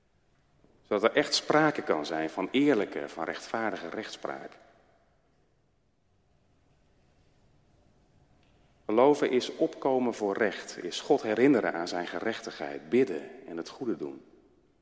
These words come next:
En ik stel me zo voor dat God glimlacht als Abraham zo standvastig aan het onderhandelen is met zijn hartstocht voor gerechtigheid. Dit was de Abraham naar zijn hart.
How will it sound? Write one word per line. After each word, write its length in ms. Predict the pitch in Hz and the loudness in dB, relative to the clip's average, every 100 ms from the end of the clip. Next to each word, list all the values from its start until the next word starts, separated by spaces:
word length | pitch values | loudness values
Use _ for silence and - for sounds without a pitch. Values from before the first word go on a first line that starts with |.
| _ _ _ _ _ _ _ _ _ _ _ _ _ _ _ _ _ _ _ _ _ _ _ _ _ _ | _ _ _ _ _ _ _ _ _ _ _ _ _ _ _ _ _ _ _ _ _ _ _ _ _ _
En 80 | 101 | -4
ik 100 | 98 | 2
stel 180 | 135 | 4
me 80 | 131 | 6
zo 100 | 120 | 4
voor 260 | - 147 147 | 4 6 8
dat 140 | 123 | 6
God 220 | - 131 | 4 -2
glimlacht 640 | - - 165 139 92 73 - | 0 2 4 6 4 2 0
als 180 | 92 101 | 0 2
Abraham 520 | 120 110 107 98 82 | 2 4 2 2 -2
zo 280 | - 135 131 | 0 2 2
standvastig 800 | - 104 90 - 160 - - - | 0 -2 -2 -2 0 0 -2 -2
aan 80 | 110 | -2
het 140 | 104 | -2
onderhandelen 600 | 110 98 98 120 92 73 | -4 -4 -4 -4 -4 -6
is 360 | 73 69 - - - _ _ _ _ _ | -8 -12 -14 -20 -20 _ _ _ _ _
met 200 | 90 90 | -12 -8
zijn 160 | - 90 | -6 -4
hartstocht 560 | 95 110 - 76 - | -4 -6 -4 -4 -6
voor 160 | - - | -12 -12
gerechtigheid. 760 | 80 92 90 - - - - - _ _ _ _ _ _ _ _ _ _ _ _ _ _ _ _ _ _ | -8 -6 -6 -10 -10 -14 -16 -20 _ _ _ _ _ _ _ _ _ _ _ _ _ _ _ _ _ _
Dit 240 | - 135 127 | 0 0 2
was 260 | 120 117 | -2 -2
de 120 | - - | -2 0
Abraham 680 | 113 104 80 80 71 69 | 0 0 0 -2 -4 -6
naar 160 | 78 78 | -8 -6
zijn 180 | 87 82 | -6 -6
hart. 340 | 90 85 - | -6 -8 -10